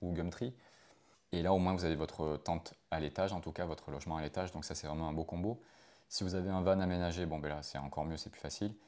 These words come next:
Mais voilà, vous avez plusieurs magasins, plusieurs options pour aménager votre van. Nous, on, c'est vraiment une belle expérience aussi. Euh, c'est un coup à prendre, mais, euh, mais voilà, ça va vous permettre de vous déplacer très rapidement et c'est un très, très, très grand pays.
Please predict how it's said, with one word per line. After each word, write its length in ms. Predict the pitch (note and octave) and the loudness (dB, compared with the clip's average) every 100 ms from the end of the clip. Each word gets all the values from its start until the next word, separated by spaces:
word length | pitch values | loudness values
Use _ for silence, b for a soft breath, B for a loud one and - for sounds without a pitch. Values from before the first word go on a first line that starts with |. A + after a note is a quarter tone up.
| B A#2 | B 6
Mais 80 | |
voilà, 140 | A2+ G#2 | 10 10
vous 160 | F2 | 10
avez 100 | F#2 | 4
plusieurs 300 | F2 G2+ G#2 | 2 4 4
magasins, 540 | G#2 G2+ F#2+ F#2+ G2+ G#2+ | 6 6 6 6 4 2
plusieurs 320 | - G2 F#2+ | 2 2 2
options 260 | F2+ - F#2+ | 2 2 2
pour 140 | F#2+ | 2
aménager 400 | F#2 F#2 F2+ F2+ | 2 2 2 2
votre 180 | F2+ E2 | 2 2
van. 180 | F#2+ G2+ | 2 4
Nous, 140 | F#2+ | 4
on, 280 | F2 E2+ D#2+ | 2 0 -2
c'est 160 | - D#2 | -4 -2
vraiment 180 | E2 | 0
une 180 | F#2+ E2+ | 0 2
belle 160 | F2 F#2 | 2 2
expérience 520 | F2+ - F#2 F2+ - | 0 0 0 0 -2
aussi. 500 | E2+ - G#2 A2+ A#2 E2+ | -4 2 2 2 0 -4
Euh, 560 | E2 D#2+ D#2 D#2 D2+ D2+ | -4 -2 -2 -4 -4 -4
c'est 160 | - | -4
un 60 | D2+ | -4
coup 220 | - G#2+ | 0 4
à 80 | G2+ | 4
prendre, 380 | - G2 A2+ G#2+ - _ _ _ - | 4 2 2 -2 -14 _ _ _ -6
mais, 260 | F2 E2+ E2+ | -2 0 2
euh, 220 | D#2+ D#2+ | 2 0
mais 80 | D#2 | 0
voilà, 160 | D2 - | -4 -4
ça 100 | E2 | -2
va 80 | |
vous 60 | E2+ | -2
permettre 320 | F#2+ F#2 F#2+ | 0 0 2
de 80 | E2+ | 0
vous 160 | D#2 E2 | 0 -2
déplacer 420 | E2 F2+ E2+ E2+ | -2 -4 -4 -6
très 180 | - F2 | -4 -4
rapidement 640 | F2+ - E2+ F2 G2 G2 | -4 -4 -2 0 2 0
et 160 | D#2 D2 | -2 -4
c'est 180 | - D2+ | -4 -4
un 100 | C#2+ | -6
très, 320 | - G2 G2 | -6 -4 -4
très, 220 | - F#2 | -4 -6
très 200 | - G2 | -6 -4
grand 160 | F2 F2 | -2 -2
pays. 360 | F2+ F2 G2 | 0 0 -2